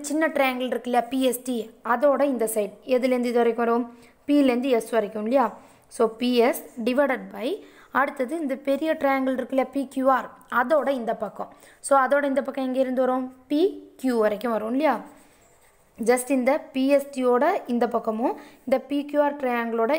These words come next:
இந்த பக்கமும் தான் எடுத்திருக்கோம். Equal to, இப்போ பி எஸோட வேல்யூ என்ன? பிலேருந்து எஸ் வரைக்கும் நமக்கு டூன்னு கொடுத்துருக்கா. Divided by பி கியூ. பி கியூவோட வேல்யூ வேணும்.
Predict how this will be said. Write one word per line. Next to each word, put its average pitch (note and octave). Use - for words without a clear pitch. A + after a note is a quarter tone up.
இந்த A#3+
பக்கமும் G#3
தான் B3
எடுத்திருக்கோம். G#3
Equal B3+
to, C4
இப்போ C4+
பி C#4
எஸோட C#4+
வேல்யூ B3
என்ன? A#3+
பிலேருந்து C4
எஸ் A#3+
வரைக்கும் B3
நமக்கு B3
டூன்னு A#3+
கொடுத்துருக்கா. G#3
Divided C#4
by D4
பி D4
கியூ. G#3+
பி B3+
கியூவோட C#4
வேல்யூ A3+
வேணும். F#3+